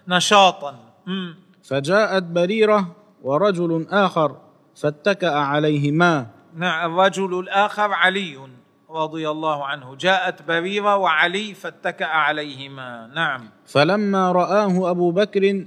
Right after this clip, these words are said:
Speaker 2: ذهب لينكص.
Speaker 1: أراد أن يرجع أبو بكر،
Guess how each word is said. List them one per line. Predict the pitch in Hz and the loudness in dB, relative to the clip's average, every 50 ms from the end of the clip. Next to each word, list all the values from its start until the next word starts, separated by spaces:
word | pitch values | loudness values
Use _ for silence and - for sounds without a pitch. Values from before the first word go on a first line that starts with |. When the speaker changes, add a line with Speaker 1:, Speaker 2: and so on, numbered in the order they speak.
| - - 120 | -10 -14 -6
Speaker 2:
ذهب | 120 156 202 202 180 180 170 160 165 | 0 2 2 4 4 2 0 0 0
لينكص. | 156 156 156 156 156 175 202 196 175 165 - 156 151 143 - - - - - - | 0 0 2 2 0 2 0 0 -2 -2 -2 -2 -2 -2 -2 -4 -8 -10 -4 0
Speaker 1:
أراد | 175 165 175 185 190 196 190 190 | 2 4 4 6 6 4 4 4
أن | 202 202 180 180 180 180 | 2 2 0 -2 -6 -6
يرجع | 185 196 202 196 185 151 180 185 160 135 156 156 156 156 | -4 -4 -4 -4 -4 -6 -6 -4 -4 -2 -2 -4 -4 -8
أبو | 151 151 160 156 | -10 -14 -14 -12
بكر، | 151 170 156 160 165 | -10 -10 -10 -10 -12